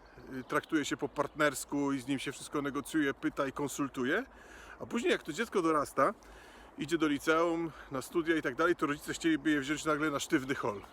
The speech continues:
i skontrolować i mieć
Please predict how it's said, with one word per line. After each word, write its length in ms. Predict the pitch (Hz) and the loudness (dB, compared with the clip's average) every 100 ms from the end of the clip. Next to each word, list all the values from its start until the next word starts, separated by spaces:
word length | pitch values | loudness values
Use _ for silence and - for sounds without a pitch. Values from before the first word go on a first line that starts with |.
| - - - | -20 -20 -16
i 60 | 151 | -14
skontrolować 840 | - 170 143 147 147 175 180 - | -2 0 2 4 4 4 2 0
i 460 | 160 151 147 147 127 107 - - 156 | -2 -2 -2 -4 -8 -12 -18 -16 -6
mieć 280 | 156 - | -4 -4